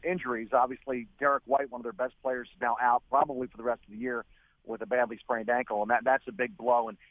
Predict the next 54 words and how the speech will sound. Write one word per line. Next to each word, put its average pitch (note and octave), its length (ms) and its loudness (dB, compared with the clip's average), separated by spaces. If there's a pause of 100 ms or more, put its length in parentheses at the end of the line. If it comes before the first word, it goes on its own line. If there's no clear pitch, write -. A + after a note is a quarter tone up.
(100)
he F#3+ 80 -6
was G3+ 140 -10
kinda D3+ 260 0
in D#3 80 -8
and C#3+ 80 -6
out C#3 160 4
of C3 60 0
the - 0 -
lineup B2+ 300 0
all C3 160 2
year B2+ 180 -2
with B2+ 160 -2
various A#2+ 380 -2
injuries A2+ 340 -6
anyway, B2 400 2
but G#2 80 -8
he A#2 60 -8
was A#2 140 -10
really E3+ 260 2 (280)
starting C3+ 240 0
to - 60 -20
play C#3+ 140 -4
his A#2+ 160 -10
best A#2 220 -4
basketball, A#2 420 0
and G#2 100 -6
he's G2 80 -16
a A2 60 -12
very C#3+ 180 2
good B2 140 -6
defender, A#2 440 -2
so, A#2 200 0 (300)
uh, B2 140 6
they're D3 140 -2
clearly E3 340 0
going B2 200 2
to A2+ 60 -6
miss A2+ 220 -2
him. B2 280 2 (340)
And, C3+ 360 2 (100)
um, C3 400 6 (100)
it, D#3 180 0
it's E3+ 160 -6
just F#3+ 140 -4
a F3 40 -2
team F#3 240 0
that E3+ 80 4
right E3+ 200 2
now F3+ 180 4
is F3+ 80 -16
kind E3+ 160 -2
of D#3 60 -6
in D#3 60 -4
a D3 80 -4